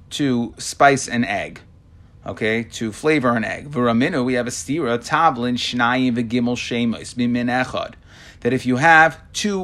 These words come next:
or three different spices, or it's types of spices, so let's say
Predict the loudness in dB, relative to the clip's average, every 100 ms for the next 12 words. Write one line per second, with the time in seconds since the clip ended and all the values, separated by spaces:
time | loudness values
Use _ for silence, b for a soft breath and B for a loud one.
0 | -2 0 0 -2 -2 -2 -2 0 0 0
1 | -6 -6 -8 2 4 4 0 -8 -14 -8
2 | -6 -6 -6 -14 -4 -4 -4 -6 -8 -8
3 | 0 0 0 -6 -10 -12 b b b -6
4 | -2 -4